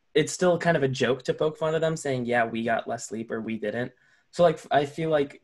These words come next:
contextually it was always a joke for us. So I was wondering, did you guys ever get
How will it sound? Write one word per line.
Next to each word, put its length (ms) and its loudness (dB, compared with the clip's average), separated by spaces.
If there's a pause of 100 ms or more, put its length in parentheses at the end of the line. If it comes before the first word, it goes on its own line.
(100)
contextually 580 -2
it 80 -2
was 140 -2
always 240 -2
a 40 -4
joke 220 0
for 160 -4
us. 160 -2
So 80 -2
I 20 2
was 120 -2
wondering, 220 -2
did 140 -6
you 60 -2
guys 300 0 (520)
ever 180 2
get 240 0